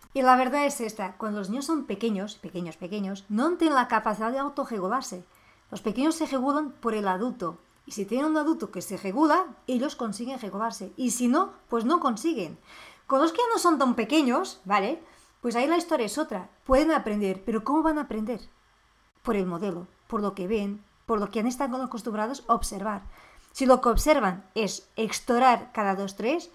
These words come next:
no tienen ningún modelo de referencia. Y claro, si pasas toda la vida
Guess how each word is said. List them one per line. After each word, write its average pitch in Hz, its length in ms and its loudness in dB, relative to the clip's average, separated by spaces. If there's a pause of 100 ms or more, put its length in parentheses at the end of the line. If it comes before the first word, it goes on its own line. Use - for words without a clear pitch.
(140)
no 311 240 4
tienen 359 220 6
ningún 294 220 6
modelo 247 260 4
de 302 80 4
referencia. 262 680 -4
Y 202 100 -6
claro, 247 380 2 (220)
si - 200 -4
pasas 262 460 4
toda 302 220 4
la 320 160 4
vida 185 420 -4